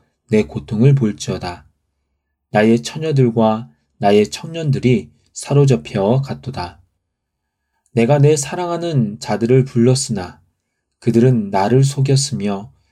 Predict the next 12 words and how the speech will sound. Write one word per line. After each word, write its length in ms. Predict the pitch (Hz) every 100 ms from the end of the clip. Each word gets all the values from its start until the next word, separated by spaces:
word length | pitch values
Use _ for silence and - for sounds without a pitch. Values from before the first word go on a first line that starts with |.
| _ _ -
나의 380 | 104 113 117 113
제사장들과 1000 | 110 131 120 131 113 98 95 92 85 _ _ _ -
장로들은 760 | - 107 113 110 110 110 113 - _ _ _
그들의 320 | - 123 147
목숨을 680 | 143 113 - 123 127 123 113
회복시킬 680 | - 143 139 - - 117 95 - _ _ _ _
그들의 380 | 107 117 135 123
양식을 600 | 101 110 135 123 120 113
구하다가 800 | 120 117 120 98 101 101 104 - _ _
성 340 | - - 131 120
가운데에서 960 | - 101 104 104 101 95 104 101 98
기절하였도다. 1040 | - - 113 110 110 107 92 - - 90